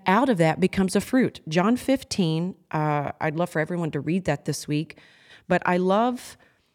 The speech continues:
what he says here in verse four. Jesus says, "Remain in me, and I will remain in you."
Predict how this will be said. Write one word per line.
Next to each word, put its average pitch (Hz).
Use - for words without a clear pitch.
what 190
he 196
says 175
here 160
in 160
verse 165
four. 143
Jesus 220
says, 190
"Remain 180
in 277
me, 165
and 170
I 196
will 190
remain 165
in 156
you." 147